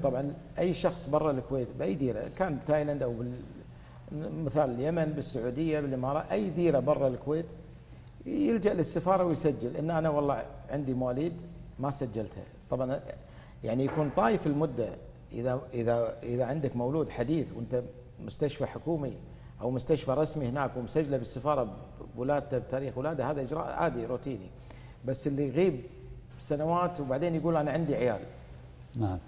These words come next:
Speaker 1: عرفت؟ هذه النقطة اللي نلجأ نشكل فريق من إدارة الجنسية ومن الإدارة العامة للأدلة الجنائية، يطلعون فريق من، آه، إدارة د-، من ال دي إن إيه مع ال-، آه، الج-، الإدارة العامة للجنسية، يطلعون فريق يروحون يقابلونهم يحققون معاهم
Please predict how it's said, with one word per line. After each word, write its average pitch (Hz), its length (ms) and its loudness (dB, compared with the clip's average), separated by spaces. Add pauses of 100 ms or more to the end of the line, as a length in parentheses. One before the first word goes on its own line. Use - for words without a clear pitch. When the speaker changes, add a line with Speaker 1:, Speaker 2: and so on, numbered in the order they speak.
(540)
Speaker 1:
عرفت؟ 117 260 -6 (120)
هذه 175 220 4
النقطة 208 460 4
اللي 180 160 4
نلجأ 160 400 2 (240)
نشكل 175 360 2
فريق 160 440 2
من 135 180 0
إدارة 135 360 0
الجنسية 151 580 -2 (720)
ومن 127 120 -2
الإدارة 143 340 4
العامة 131 220 0
للأدلة 127 320 0
الجنائية، 127 640 -2 (200)
يطلعون 131 320 -4
فريق 131 300 -2
من، 120 340 -4
آه، - 840 -8
إدارة 120 260 0 (180)
د-، 131 180 -4
من 131 140 2
ال 123 240 -4
دي 135 160 2
إن 123 80 -2
إيه 147 260 -2 (500)
مع 175 180 0
ال-، 147 300 0
آه، 139 720 -6
الج-، 127 200 -6
الإدارة 135 420 0
العامة 120 240 -2
للجنسية، 113 460 -8
يطلعون 175 380 -2
فريق 190 280 4
يروحون 160 340 2
يقابلونهم 147 480 2
يحققون 151 460 0
معاهم 139 320 -2